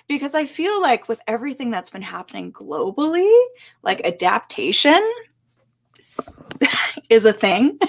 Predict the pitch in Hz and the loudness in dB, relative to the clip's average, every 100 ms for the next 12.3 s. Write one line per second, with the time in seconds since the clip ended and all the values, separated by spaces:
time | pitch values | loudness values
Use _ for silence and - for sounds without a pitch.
0 | - - - - - 254 214 214 214 214 | -4 -16 -14 -14 -4 2 4 4 4 0
1 | 208 196 - 247 226 247 320 359 294 202 | 0 -6 -6 -4 -2 0 2 4 4 0
2 | 220 196 190 247 254 220 214 214 - 170 | -6 -6 0 0 0 -2 -4 -8 -4 0
3 | 208 220 185 185 180 175 - 170 202 320 | 2 2 0 -6 -10 -10 -6 -2 2 4
4 | 208 - 170 208 269 294 311 339 339 185 | 2 2 0 0 0 0 0 2 0 0
5 | - - - - - 233 330 403 - _ | -2 -4 -10 -6 -2 2 2 0 -8 _
6 | _ _ - - - 196 - 208 202 202 | _ _ -16 -12 -6 -6 -4 -2 2 4
7 | 233 214 196 - - 254 262 262 247 247 | 4 2 -2 -10 -6 0 0 0 -2 -2
8 | - - - - - 226 208 214 208 180 | -6 -12 -12 -10 -2 0 2 0 0 -2
9 | 196 196 185 175 226 233 240 226 196 175 | -2 -4 -6 -4 -2 0 0 -4 -4 -8
10 | 165 - 165 226 349 - - - - - | -8 -2 2 4 2 -2 -18 -20 -18 -18
11 | - - 190 196 190 - 220 262 254 302 | -10 0 2 4 2 2 2 2 4 6
12 | 381 311 226 | 8 8 6